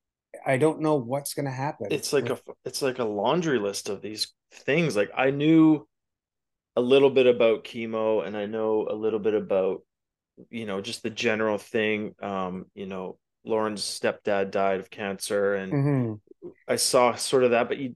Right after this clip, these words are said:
Speaker 2: I didn't know all these, like, details, which is so interesting. Um, and I'm glad you're open to sharing it because it's very, uh, like, fascinating. And I think that, I think that, uh,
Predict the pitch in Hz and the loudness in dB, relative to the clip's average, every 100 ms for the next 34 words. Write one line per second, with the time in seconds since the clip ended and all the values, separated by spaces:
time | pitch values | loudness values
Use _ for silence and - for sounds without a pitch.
0 | - 127 120 135 143 143 135 127 117 98 | -4 -2 2 2 2 2 2 2 0 -2
1 | 117 - 113 120 120 - 98 95 95 104 | -2 -4 -8 -6 -4 -2 -2 -2 -4 -6
2 | 98 110 98 - - 120 117 107 - 110 | -6 -6 -6 -6 2 4 4 0 -4 -6
3 | - 107 101 101 98 - 110 104 101 98 | -2 -2 -2 -4 -10 -8 -6 -4 -4 -6
4 | 98 - _ - 113 98 _ _ _ - | -10 -14 _ -8 -6 -8 _ _ _ 0
5 | 131 156 139 123 110 _ 135 131 131 107 | 2 2 2 0 -2 _ -2 0 -4 -2
6 | - 117 135 113 98 101 110 98 98 113 | 0 2 2 0 -4 -8 -8 -8 -10 -18
7 | 98 123 120 113 104 - 104 95 95 - | 2 6 6 6 2 -2 -4 -4 -6 -8
8 | 110 - - 110 107 - 104 98 101 101 | -10 -10 -2 -2 0 -4 -4 -4 -4 -8
9 | 101 - 123 120 - 104 - _ _ _ | -10 -4 -4 -2 -2 -2 -4 _ _ _
10 | _ _ _ _ _ 123 123 120 117 101 | _ _ _ _ _ -6 -2 -2 0 0
11 | 104 - 104 95 98 | -2 -4 -2 -2 -4